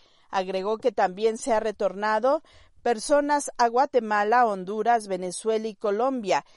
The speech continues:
En total, siete mil cuarenta y nueve personas en vuelos y ocho mil trescientas cincuenta por tierra, con apoyos para que cuando regresen a sus países de origen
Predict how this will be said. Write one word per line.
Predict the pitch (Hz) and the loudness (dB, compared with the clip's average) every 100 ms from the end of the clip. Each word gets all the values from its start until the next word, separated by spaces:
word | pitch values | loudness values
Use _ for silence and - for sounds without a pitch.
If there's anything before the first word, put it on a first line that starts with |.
| _ - | _ -14
En | 180 175 | -12 -6
total, | 175 - 196 240 - - _ | -4 0 0 0 -8 -20 _
siete | - 254 226 240 | -8 0 2 2
mil | 233 277 - | 0 -4 2
cuarenta | 302 269 247 240 | 2 2 0 -2
y | 214 | -2
nueve | 214 202 185 202 | -4 -4 -2 -4
personas | 208 180 - 208 196 214 269 - | -2 -4 -2 -2 -2 0 -2 0
en | 202 185 | -2 0
vuelos | 220 247 226 185 185 - | 2 2 2 -2 -2 -10
y | 240 254 | 4 6
ocho | 240 285 | 6 4
mil | 269 302 | 0 -2
trescientas | - 269 - 247 233 226 220 | 4 4 4 -2 -2 -2 -4
cincuenta | 214 190 220 220 214 214 | -8 -6 -4 -4 -2 -2
por | 226 214 | -2 -6
tierra, | - 247 269 254 202 - _ _ _ | -6 0 2 4 2 2 _ _ _
con | - 180 | -6 -2
apoyos | 180 - 214 208 277 - | -4 0 0 0 -4 0
para | 247 196 | 0 0
que | 202 180 | -4 -2
cuando | 190 185 175 | -2 0 0
regresen | 175 180 214 226 214 | -2 -2 -4 -2 -4
a | 196 | -4
sus | 196 180 | -8 -4
países | - 185 220 - 214 196 | 0 0 0 -6 -6 -2
de | 185 | -4
origen | 208 240 - 254 247 | -4 -8 -4 -4 -4